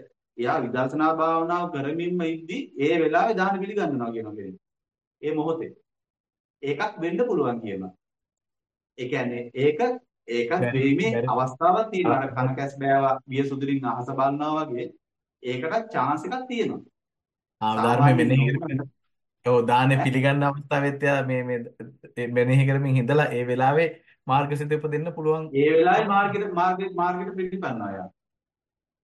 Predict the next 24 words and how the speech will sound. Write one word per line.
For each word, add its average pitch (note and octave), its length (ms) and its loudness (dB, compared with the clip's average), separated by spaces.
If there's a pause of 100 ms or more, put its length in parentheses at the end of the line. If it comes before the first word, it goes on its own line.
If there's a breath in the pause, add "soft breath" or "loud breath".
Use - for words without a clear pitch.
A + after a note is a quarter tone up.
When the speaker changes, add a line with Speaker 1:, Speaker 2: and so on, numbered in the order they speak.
(680)
Speaker 1:
එතකොට D3+ 260 -2
ඒ C#3 100 4
හින්දා F3+ 240 0
ඒ D3 160 2
මාර්ගසිතෙන් E3 840 -2
තමයි F#3+ 260 -2
සක්කාය F#3 360 -6
දිට්ඨිය G#3 280 -6
පැහැෙන්නේ. D#3+ 520 -2
මාර්ගසිතට E3 840 0
එන්නේ D#3+ 360 -2
නැති D#3 340 0
කෙනෙක් F3+ 400 0 (360)
මාර්ගයට D#3 580 2
අයිති F3+ 260 -2
කෙනෙක් F3+ 260 -4
කියලා A3 280 -6
ගන්න F3+ 260 4
බෑ. - 140 -6 (500)
මාර්ගයට E3 420 -2
අයිති E3+ 220 2
කෙනෙක් F3 260 -2
කියලා F3+ 220 0
ගත්, F3 180 -2